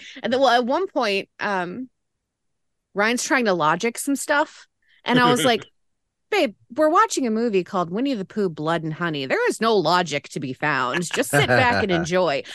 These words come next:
Speaker 1: And that was still in my optimistic part of watching the movie. And then it just, when I was like, "Oh God, this, this was a mistake."
Speaker 2: So one that, uh, a, a movie that got, uh, like we've talked about before. I, I don't know if any, any of us have watched it. I know I haven't.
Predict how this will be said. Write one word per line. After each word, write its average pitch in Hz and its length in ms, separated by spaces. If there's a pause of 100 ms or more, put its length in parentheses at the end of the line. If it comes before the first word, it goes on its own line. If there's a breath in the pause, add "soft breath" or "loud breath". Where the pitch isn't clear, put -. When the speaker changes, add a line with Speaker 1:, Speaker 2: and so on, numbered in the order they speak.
Speaker 1:
And 285 120
that 349 100
was 480 140
still 339 180
in 262 100
my 226 160
optimistic 165 840 (340 soft breath)
part 160 300
of 156 140
watching 151 360
the 147 80
movie. 139 380
And 160 120
then 208 80
it 214 100
just, 180 200 (800)
when - 140
I 156 140
was 165 120
like, 151 160
"Oh 147 220
God, 92 280
this, - 240
this - 180
was 110 160
a - 20
mistake." - 360
Speaker 2:
So 190 120
one 226 240
that, 214 160
uh, 151 540
a, 160 40
a 160 40
movie 196 280
that 160 200
got, 151 280
uh, 131 220
like 131 240
we've 151 160
talked 185 320
about 147 240
before. 123 500
I, 127 240
I 123 120
don't 151 160
know 143 140
if 123 100
any, 127 520
any 131 200
of 113 100
us 110 140
have 107 100
watched 107 280
it. - 20
I 117 100
know 120 160
I 110 140
haven't. 104 340